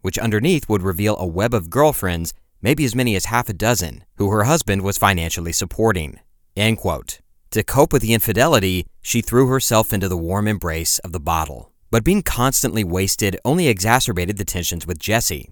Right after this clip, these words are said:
and he used her alcoholism to rationalize his cheating. In nineteen twenty-nine, though, they tried to wipe the slate clean and start over. But like a tall glass of white wine,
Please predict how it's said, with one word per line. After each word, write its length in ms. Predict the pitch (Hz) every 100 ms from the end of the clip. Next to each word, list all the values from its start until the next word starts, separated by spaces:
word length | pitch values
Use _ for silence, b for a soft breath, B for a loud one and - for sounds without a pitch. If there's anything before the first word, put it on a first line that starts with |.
| _
and 140 | - 87
he 80 | 98
used 260 | 101 101
her 160 | 107 -
alcoholism 640 | 123 - 90 87 87 107
to 120 | 110 95
rationalize 760 | 92 131 - 92 76 71 -
his 180 | - 78
cheating. 480 | - 120 98 69 - _ _ -
In 140 | 135
nineteen 320 | 175 202 180
twenty-nine, 520 | - 151 131 117 120
though, 260 | 113 110 107
they 140 | 107 110
tried 320 | - 151 180
to 100 | 156
wipe 300 | 92 104 -
the 80 | 107
slate 340 | - 92 92
clean 380 | - 170 135 78
and 320 | 92 87 85
start 320 | - 85 92
over. 360 | 127 160 80 - _ -
But 100 | 104
like 160 | 120 123
a 60 |
tall 300 | 113 127 135
glass 340 | 117 113 135 135
of 140 | 87
white 280 | 87 110 -
wine, 520 | 92 104 104 104 104